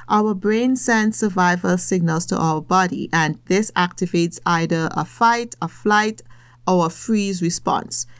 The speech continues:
When this trauma reaction continues over an extended period of time, or if that response is very extreme, the body can continue to respond as if the threat is still present, even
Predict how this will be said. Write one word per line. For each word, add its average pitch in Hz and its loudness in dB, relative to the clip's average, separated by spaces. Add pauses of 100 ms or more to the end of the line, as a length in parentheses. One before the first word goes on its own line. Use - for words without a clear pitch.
(280)
When 208 2
this 277 -2
trauma 214 2
reaction 185 0
continues 208 0 (100)
over 208 2
an 185 2
extended 180 -2
period 165 0
of 156 -6
time, 226 2
or 185 2
if 214 0
that 208 0
response 180 0
is 170 -2
very 170 0
extreme, 180 -2 (380)
the 208 0
body 202 0
can 226 0
continue 196 -2
to 185 -2
respond 180 0
as 175 0
if 185 -2
the 180 2
threat 180 -2
is 175 -2
still 170 0 (220)
present, 247 0 (340)
even 196 0